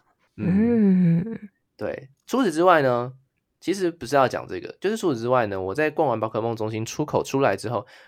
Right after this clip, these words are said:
Speaker 2: 刚好衔接着对面有一家店，我就觉得，哦，这家店怎么卖的东西都那么让，让人熟悉呢？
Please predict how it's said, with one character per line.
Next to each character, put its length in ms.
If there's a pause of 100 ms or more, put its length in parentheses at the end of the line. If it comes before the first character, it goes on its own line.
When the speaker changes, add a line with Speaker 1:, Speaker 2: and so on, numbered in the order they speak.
(120)
Speaker 2:
刚 160
好 120
衔 240
接 140
着 80
对 160
面 100
有 120
一 40
家 200
店， 180
我 60
就 80
觉 100
得， 60
哦， 260
这 100
家 80
店 240 (320)
怎 140
么 60
卖 160
的 80
东 160
西 160
都 160
那 100
么 140
让， 320
让 160
人 180
熟 240
悉 220
呢？ 220